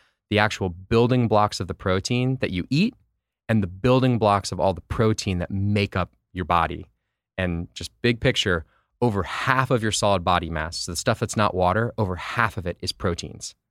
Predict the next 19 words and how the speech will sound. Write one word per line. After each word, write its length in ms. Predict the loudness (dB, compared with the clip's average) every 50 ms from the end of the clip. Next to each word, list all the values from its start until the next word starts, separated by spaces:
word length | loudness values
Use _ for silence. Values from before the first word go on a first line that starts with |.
| _ _
So 140 | -8 -4 -2
you 160 | 2 2 2
really 320 | 4 4 4 4 4 4 4
need 220 | 4 4 4 2
to 60 | 0 -2 0
eat 240 | 0 0 0 -2 _
protein 640 | 0 2 2 2 2 0 -2 -4 -4 -4 -4 -6 -10 _ _ _ _
in 120 | -4 0 2
order 220 | 2 2 0 0
to 100 | -2 -4
help 340 | -2 0 0 0 -2 -4 -10 -18 _ _ _ _ _
rebuild 460 | -6 0 2 2 2 4 2 0 0 0
the 60 | -4
proteins 420 | -4 -4 -4 -4 -2 -4 -4 -4
in 80 | -4 -4
your 100 | -4 -2
body. 440 | 0 0 0 2 0 0 -4 -4 -8 _ _ _ _ -10
And 120 | -6 -6 -6
the, 100 | -6